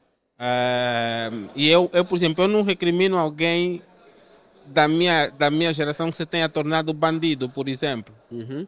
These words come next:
Speaker 1: Eu
Speaker 2: uhum.
Speaker 1: hoje, de vez em quando, recebo chamadas de alguns ex, ex, amigos, né? Os vizinhos que são amigos que estão na comarca. Ah, e quando eles ligam, a primeira vez que eu recebi uma chamada, assustei.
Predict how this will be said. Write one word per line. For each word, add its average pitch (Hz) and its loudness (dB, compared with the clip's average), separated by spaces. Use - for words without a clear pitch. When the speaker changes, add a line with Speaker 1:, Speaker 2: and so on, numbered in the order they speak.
Speaker 1:
Eu 151 2
Speaker 2:
uhum. 165 4
Speaker 1:
hoje, 139 2
de 131 -10
vez 156 -2
em 151 -2
quando, 156 -2
recebo 147 -6
chamadas 143 0
de 127 -2
alguns 139 -4
ex, 143 -6
ex, 139 -4
amigos, 214 0
né? 147 -2
Os 156 -2
vizinhos 143 -2
que - -20
são 156 -4
amigos 147 -2
que - -14
estão 160 -2
na 147 -2
comarca. 139 -4
Ah, 127 -2
e 139 -2
quando 156 2
eles 160 2
ligam, 175 0
a 139 -10
primeira 196 2
vez 196 0
que - -14
eu 175 -10
recebi 175 -8
uma 180 0
chamada, 165 -2
assustei. 139 -6